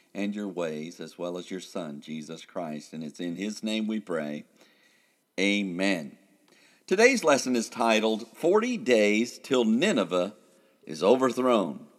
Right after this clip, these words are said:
and it comes from Jonah chapter three and verse four.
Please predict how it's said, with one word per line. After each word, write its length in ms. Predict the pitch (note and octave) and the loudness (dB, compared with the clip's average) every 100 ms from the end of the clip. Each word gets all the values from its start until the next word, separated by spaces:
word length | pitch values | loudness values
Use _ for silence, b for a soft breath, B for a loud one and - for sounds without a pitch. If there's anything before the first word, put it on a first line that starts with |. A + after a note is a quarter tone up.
| - | -14
and 140 | D#2+ F2+ | -6 -4
it 180 | F#2+ | -4
comes 380 | - C3 D3+ C3 | -4 -4 -2 -6
from 260 | - G2 G2 | -2 -2 -2
Jonah 340 | G2 A2 A2 | 0 0 0
chapter 440 | G#2 G#2+ G2 G2 F#2 | -2 -2 -2 -4 -10
three 320 | - B2+ A2+ | -4 -2 -2
and 160 | F2+ | -4
verse 240 | D#2+ F2 F2 | -4 -6 -6
four. 440 | - C#3 A2 D2+ | -8 -6 -6 -8